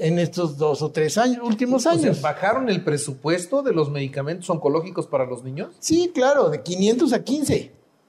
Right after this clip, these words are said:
Speaker 2: Es muchísimo.
Speaker 1: Es muchísimo.
Speaker 2: O sea, es quinientos
Speaker 1: Pues
Speaker 2: era
Speaker 1: nada.
Speaker 2: insuficiente.
Speaker 1: Quinientos,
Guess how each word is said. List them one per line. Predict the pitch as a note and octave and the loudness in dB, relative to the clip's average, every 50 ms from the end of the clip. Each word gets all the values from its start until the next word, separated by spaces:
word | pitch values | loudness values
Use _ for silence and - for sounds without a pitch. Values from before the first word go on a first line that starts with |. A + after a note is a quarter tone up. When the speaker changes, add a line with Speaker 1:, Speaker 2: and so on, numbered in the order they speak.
| _ _ _ _ _ _ _ _ _ _ _ _ _ _ _ _ _ _ _ _ _ _ | _ _ _ _ _ _ _ _ _ _ _ _ _ _ _ _ _ _ _ _ _ _
Speaker 2:
Es | - - - B2+ | -12 -12 -6 -4
muchísimo. | C3 B2+ - - - F#3+ F3+ - - F#3+ A#2 G2+ - | -4 -4 -4 -4 -4 -4 -4 -4 -6 -8 -10 -6 -2
Speaker 1:
Es | B3 G#3 D3 | 0 0 0
muchísimo. | C#3 B2+ B2 - - F#3 G#3+ - D#4+ D4 A#3 - - - _ _ _ _ _ _ | -2 -4 -6 -6 -4 -4 -2 -2 -2 -2 -2 -4 -6 -12 _ _ _ _ _ _
Speaker 2:
O | - C3 | -2 0
sea, | E3 E3+ | 2 2
es | - | 2
quinientos | - - F#3 F#3 G3 A3+ G3 | 0 -2 -2 0 2 2 4
Speaker 1:
Pues | G3+ G#3+ | 4 4
Speaker 2:
era | A3+ B3+ | 4 4
Speaker 1:
nada. | B3+ A3+ F#3 | 4 4 2
Speaker 2:
insuficiente. | C#3+ C#3 - - G3 G#3+ A3+ - - C3 G#2 - - - _ _ _ _ | 0 0 -2 -4 -2 -2 -2 -2 -2 -2 -4 -4 -10 -20 _ _ _ _
Speaker 1:
Quinientos, | - A3+ A#3+ B3+ D4+ E4 F4 E4+ D#4+ B3 | -2 0 2 4 4 4 4 2 2 0